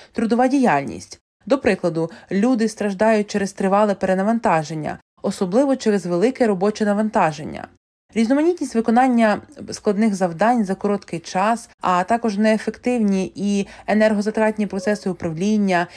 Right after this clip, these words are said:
нечіткий розподіл ролей, ухилення керівників від прийняття рішень чи інші.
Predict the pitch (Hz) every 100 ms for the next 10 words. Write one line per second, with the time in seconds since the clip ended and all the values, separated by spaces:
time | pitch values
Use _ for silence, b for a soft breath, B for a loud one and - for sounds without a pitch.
0 | B 208 214 247 - 294 226 - 214 196
1 | 185 175 170 190 180 B B 208 - 262
2 | 247 220 214 208 196 196 269 240 226 -
3 | 196 180 180 175 226 - 214 202 B B
4 | - - 165 151 - -